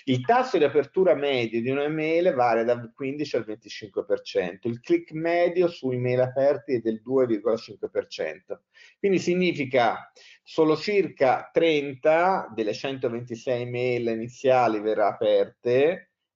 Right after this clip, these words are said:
e probabilmente una sola riceverà un click, quindi due per cento, due virgola cinque per cento.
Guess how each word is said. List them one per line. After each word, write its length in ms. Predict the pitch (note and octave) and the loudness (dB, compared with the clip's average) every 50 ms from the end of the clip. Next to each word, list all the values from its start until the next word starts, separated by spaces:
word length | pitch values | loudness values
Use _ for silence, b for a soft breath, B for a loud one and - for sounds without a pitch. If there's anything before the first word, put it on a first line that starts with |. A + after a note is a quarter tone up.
| _ | _
e 580 | _ - D#3 D#3 D#3+ D#3+ E3 E3 E3 E3 E3 - _ _ _ _ - | _ 0 2 4 6 6 6 6 4 4 0 -4 _ _ _ _ 2
probabilmente 720 | C#3 C#3+ D3+ E3+ F#3 F#3 E3 D3 D3+ D#3+ E3+ E3+ - F3 | 4 4 6 6 4 2 0 0 0 -2 -2 -2 0 0
una 380 | D3+ D3 D3+ D#3 D#3+ D#3+ D#3 D3+ | 0 2 2 2 2 2 0 0
sola 420 | - - C3 A2 A#2+ B2+ B2+ B2+ | -2 -4 -4 -2 0 0 2 0
riceverà 640 | B2+ D3+ C#3 - - B2 A2+ A#2 A2+ A#2 A2+ A#2 A2+ | 0 -2 -4 -6 -6 -4 -2 -2 0 0 0 -2 -4
un 180 | A#2 B2 B2+ | -6 -8 -10
click, 720 | - - A2+ F#2+ - - _ _ - G#2+ F2+ - - - _ | -10 -10 -10 -10 -10 -14 _ _ -4 -4 -4 -4 -6 -10 _
quindi 360 | - A2+ G#2+ A2 A2 A2+ A2+ | -12 -12 -10 -8 -10 -12 -10
due 400 | A2 C3 C#3 C#3 C3+ C3 B2 B2+ | -6 -2 0 2 2 2 2 0
per 180 | - A2+ - - | -2 -4 -4 -6
cento, 580 | - - - F#2+ G#2+ C3 C#3 B2+ B2+ - A2+ | -8 -6 -4 -2 -2 -2 -2 -4 -6 -8 -10
due 160 | G#2+ G#2+ G2+ G2+ | -8 -6 -6 -6
virgola 300 | G2 G2+ G#2 G#2 F#2 G2 | -6 -6 -4 -4 -4 -6
cinque 320 | - - - - - - | -6 -12 -18 -20 -20 -16
per 160 | - F#2 - | -16 -16 -14
cento. 520 | - - - - - - - - _ _ | -14 -16 -18 -18 -20 -20 -20 -20 _ _